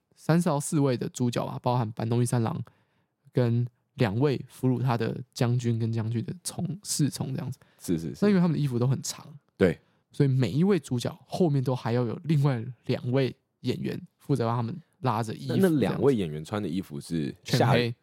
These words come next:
Speaker 2: 哦，OK，就不是什么吓人的衣服，
Speaker 1: 对。
Speaker 2: 这样。就是他就是一个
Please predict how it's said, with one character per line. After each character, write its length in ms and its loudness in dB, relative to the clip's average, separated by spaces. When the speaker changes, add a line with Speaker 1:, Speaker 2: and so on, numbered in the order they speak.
Speaker 2:
哦， 80 -2
OK， 320 -6
就 80 0
不 100 -6
是 140 -2
什 100 -10
么 140 -6
吓 240 4
人 240 -4
的 100 -4
衣 200 -8
服， 120 -20
Speaker 1:
对。 100 0
Speaker 2:
这 0 -
样。 80 -12
就 100 -2
是 80 0
他 80 -2
就 120 -2
是 100 -8
一 100 -8
个 240 -4